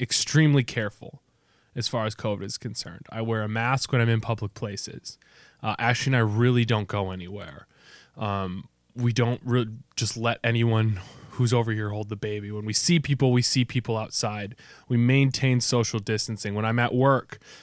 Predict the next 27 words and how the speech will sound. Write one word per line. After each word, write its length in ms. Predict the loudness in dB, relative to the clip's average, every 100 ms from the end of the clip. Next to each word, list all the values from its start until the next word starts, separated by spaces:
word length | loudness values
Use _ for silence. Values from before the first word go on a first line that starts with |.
| -6
I 60 | 0
maintain 440 | 2 2 2 0
social 340 | 2 0 0 -2
distance 480 | -2 -2 -4 -2
and 100 | 0
I 200 | 0 2
wear 220 | 2 2 2
a 60 |
mask 380 | 0 -2 -2 -4
at 80 | -8
work. 360 | -10 -12 -18 -20 _ _ _ _ _ _ _ -16 -4
I 80 |
wash 260 | 0 0 0
my 80 | 2
hands 320 | 4 4 4
all 100 | 2
the 60 | 2
time, 380 | 2 4 2 -2 -16 -20 _
disinfect 560 | 2 2 2 2 2
everything 320 | 0 0 -4 -4
that 140 | -6
I 80 | -8
can. 400 | -6 -6 -6 -10 _ _ _ _ _ _ _ _ _ _
And 520 | 0 2 2 0 -4 -12 _ -2
I 220 | 2 4
was 440 | 4 4 0 -4 -6
certain 800 | -2 2 4 4 2 0 -8 -16